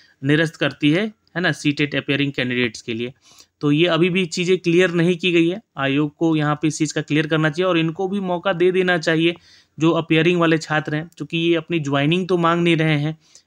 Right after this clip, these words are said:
है ना, ये अपनी ज्वाइनिंग तो मांग नहीं रहे हैं, ये एग्जाम देने के लिए ही यहाँ पे तत्पर हैं।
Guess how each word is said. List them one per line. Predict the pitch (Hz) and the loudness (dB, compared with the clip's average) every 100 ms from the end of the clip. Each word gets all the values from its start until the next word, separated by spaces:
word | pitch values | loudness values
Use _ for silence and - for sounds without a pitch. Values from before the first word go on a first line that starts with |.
| - | -4
है | 160 | -2
ना, | 131 - _ - - | -2 -4 _ -14 -6
ये | 139 | -2
अपनी | 160 | -2
ज्वाइनिंग | 143 143 151 175 | 0 2 2 0
तो | 170 | 0
मांग | 160 156 | 0 2
नहीं | 160 147 | 2 2
रहे | 147 | 0
हैं, | |
ये | 143 151 | 0 0
एग्जाम | 139 147 165 | 0 0 0
देने | 160 160 165 | 2 2 0
के | 160 156 | 2 2
लिए | 160 151 | 2 2
ही | 165 | 2
यहाँ | 156 147 151 | 0 0 -2
पे | 151 | -4
तत्पर | 143 - 165 143 | -6 -4 -2 0
हैं। | 147 | -2